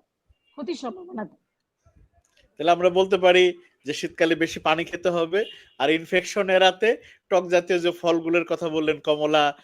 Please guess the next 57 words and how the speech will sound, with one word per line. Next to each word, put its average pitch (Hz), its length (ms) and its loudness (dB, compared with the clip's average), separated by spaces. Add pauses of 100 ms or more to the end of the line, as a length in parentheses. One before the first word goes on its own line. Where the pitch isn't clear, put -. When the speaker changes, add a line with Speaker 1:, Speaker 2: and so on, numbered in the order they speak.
Speaker 1:
হ্যাঁ। 220 160 -4
Speaker 2:
তারপরে 151 300 0
পেয়ারা, 151 360 4
এই 151 140 2
ফলগুলা 175 560 0 (380)
তাহলে 170 340 2
দুই 170 280 6 (480)
কাজ 156 240 -2
দিবে 123 280 -8
আর 104 60 -8
কি। - 180 -10
Speaker 1:
বড়ই 294 100 4
Speaker 2:
ম্যাডাম 339 240 2
Speaker 1:
এখন 339 100 -16
কিন্তু 330 180 -12
আপেল 277 420 -10
কুল, 330 260 -16
আপেল 294 240 -16
Speaker 2:
বড়ই, 196 240 6
Speaker 1:
কুল, - 80 -2
আপ-, 185 120 2
Speaker 2:
আপেল 202 180 4
কুল, 175 280 0
Speaker 1:
বা 156 140 0
Speaker 2:
আপেল 165 140 -2
Speaker 1:
বড়ই, 151 80 -12
Speaker 2:
কুল, - 200 -8
হ্যাঁ। 214 180 -6
Speaker 1:
বড়ই, 170 100 -16
হ্যাঁ। 202 180 -18 (400)
Speaker 2:
বড়ই, 151 200 2
Speaker 1:
বড়ই - 160 2
Speaker 2:
বড়ই, 123 100 -4
Speaker 1:
পাওয়া 127 80 -4
Speaker 2:
হ্যাঁ, 139 100 0
Speaker 1:
যাচ্ছে 139 160 -4
Speaker 2:
এটা - 60 -8
আপনি 208 100 -18
Speaker 1:
এখন, 220 100 -16
অনেক 240 200 -10
Speaker 2:
বলেছেন, 208 180 -12
Speaker 1:
বড়, 220 80 -10
বড়ই 240 160 -6
Speaker 2:
জি। - 0 -
Speaker 1:
বান-, 196 220 -12 (720)
Speaker 2:
ম্যাডাম, 196 220 0 (360)
এই 180 180 0 (160)
শীতকালে 180 480 -2
এই 165 180 -2
পানির 165 400 0
আরেকটা 156 360 -2
ব্যবহার 147 380 -6
আছে, 202 160 -10
সেটা 196 260 -6
হলো 151 160 -4
গরম 143 300 -4
পানি। - 200 -12